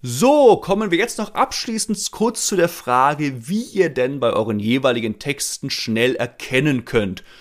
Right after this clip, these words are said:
von wo bis wo denn eure Gedanken beziehungsweise Sinnschritte gehen und wann ihr einen neuen Gedanken, einen neuen Reiz wahrnehmen müsst.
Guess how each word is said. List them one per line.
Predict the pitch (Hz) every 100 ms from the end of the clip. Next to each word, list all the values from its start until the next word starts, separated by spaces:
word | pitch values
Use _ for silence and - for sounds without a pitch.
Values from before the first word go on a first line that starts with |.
| -
von | - 113 107
wo | 117 156 170 - - _ -
bis | 117 107
wo | 110 135
denn | 127 -
eure | 110 107
Gedanken | 107 98 107 117 135 - 123
beziehungsweise | 107 - 113 107 107 104 101 104
Sinnschritte | 98 120 151 - 127 - 107
gehen | 110 120 131 139
und | 120 98
wann | 110 151
ihr | 147
einen | 120 120 120
neuen | 123 123 135 139
Gedanken, | 110 95 87 85 101 107
einen | 92 104 104 107
neuen | 110 120 127 113
Reiz | 95 90 90 - 95
wahrnehmen | 92 95 98 95 95 92
müsst. | 92 - - -